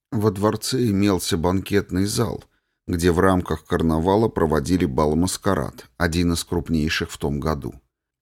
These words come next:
Бал состоялся на следующий день после моего приезда. Само собой, меня заворожили как великолепные маски и костюмы,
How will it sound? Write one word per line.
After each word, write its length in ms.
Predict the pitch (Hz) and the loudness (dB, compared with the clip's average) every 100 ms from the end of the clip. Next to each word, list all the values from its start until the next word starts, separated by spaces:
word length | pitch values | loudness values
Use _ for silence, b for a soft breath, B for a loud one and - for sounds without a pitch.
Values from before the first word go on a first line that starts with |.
| - | -2
Бал 340 | 92 101 113 | 4 6 4
состоялся 720 | - 107 - 98 95 104 - 95 | 2 -2 0 2 2 2 0 0
на 140 | 95 | 0
следующий 640 | - 98 92 85 - 85 | 0 0 0 0 -2 -4
день 320 | 80 92 131 | 0 2 2
после 360 | 135 90 98 98 | 2 -4 -4 -2
моего 380 | 92 78 69 78 | 0 0 -2 -4
приезда. 680 | - 85 71 53 - - - _ _ _ _ _ _ | -2 -4 -4 -6 -10 -14 -20 _ _ _ _ _ _
Само 360 | - 82 95 120 | -2 2 4 4
собой, 440 | 107 90 98 117 | 2 2 4 6
меня 300 | 104 101 107 | 6 6 4
заворожили 720 | 101 95 98 98 90 110 101 | 2 2 4 4 2 2 2
как 260 | - 98 92 | 2 0 0
великолепные 800 | 95 92 - 90 101 107 95 92 | 0 0 2 2 2 2 2 4
маски 440 | 90 101 101 - | 4 2 -2 -2
и 100 | 87 | -2
костюмы, 760 | 80 82 - - 110 113 92 | -2 -4 -4 -4 0 2 2